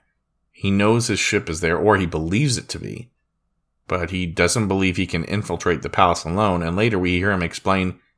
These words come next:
that he's afraid he won't like the answer if he walks in and says he wants it back.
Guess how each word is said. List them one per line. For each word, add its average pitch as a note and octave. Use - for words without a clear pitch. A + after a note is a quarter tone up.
that D#2+
he's A#2
afraid A#2+
he G2+
won't F#2+
like F#2+
the F#2
answer G2
if D#2
he E2+
walks F#2+
in G2
and E2
says F2
he F2+
wants G2
it A#2+
back. -